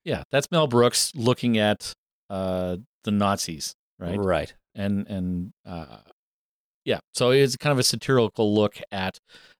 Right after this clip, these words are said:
Speaker 1: uh, a situation that, uh, you know, need, needed to be made fun of.
Speaker 2: Sure,
Speaker 1: So
Speaker 2: Jojo
Speaker 1: it's
Speaker 2: Rabbit.
Speaker 1: not just that it was, it was, it was not just that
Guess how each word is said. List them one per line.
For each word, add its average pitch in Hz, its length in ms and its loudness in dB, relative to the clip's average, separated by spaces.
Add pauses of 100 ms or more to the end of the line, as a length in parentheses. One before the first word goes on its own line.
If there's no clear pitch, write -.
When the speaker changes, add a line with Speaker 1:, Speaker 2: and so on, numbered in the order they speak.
Speaker 1:
uh, 90 300 -8
a 90 120 -10
situation 90 720 -2
that, 85 300 -6 (260)
uh, 85 300 -10 (580)
you 104 100 -10
know, 80 120 -8 (160)
need, 107 560 0
needed 113 320 0
to - 80 -20
be 104 140 -2
made 98 240 -2
fun 90 240 -6
of. 71 80 -14 (220)
Speaker 2:
Sure, - 280 0
Speaker 1:
So 143 140 4
Speaker 2:
Jojo 170 60 2
Speaker 1:
it's 151 120 4
Speaker 2:
Rabbit. 160 180 4
Speaker 1:
not - 100 4
just 143 240 2
that 120 160 2
it 110 60 4
was, 101 300 -4
it - 80 -6
was, 104 160 -4 (200)
it 139 60 -10
was 120 120 -6
not 170 160 0
just - 200 -2
that 120 120 0